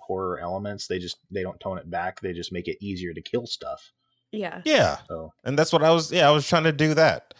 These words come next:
Speaker 3: And like, uh, Azera Plays in chat says, "Make spooky games spooky again."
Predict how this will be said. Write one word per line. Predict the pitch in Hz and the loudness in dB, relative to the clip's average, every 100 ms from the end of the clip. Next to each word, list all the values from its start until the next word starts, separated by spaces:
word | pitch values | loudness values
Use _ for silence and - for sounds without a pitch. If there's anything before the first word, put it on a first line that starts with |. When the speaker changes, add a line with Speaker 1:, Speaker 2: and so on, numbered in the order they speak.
| _ | _
Speaker 3:
And | 113 135 | 2 4
like, | 143 131 - | 4 2 2
uh, | 135 131 123 117 110 101 | 6 8 8 8 6 4
Azera | - 117 110 139 131 123 | 2 2 6 6 6 4
Plays | - 123 110 95 | 2 2 2 -4
in | 101 | -4
chat | 95 117 98 - | 0 2 2 0
says, | 101 87 82 82 | 0 0 -2 -4
"Make | 101 127 - | 0 -2 -2
spooky | - - 120 113 101 | -4 0 0 -2 -4
games | 98 98 98 - | -2 -2 -4 -4
spooky | - 107 95 82 | 0 0 0 -4
again." | 80 82 78 65 | -6 -6 -6 -8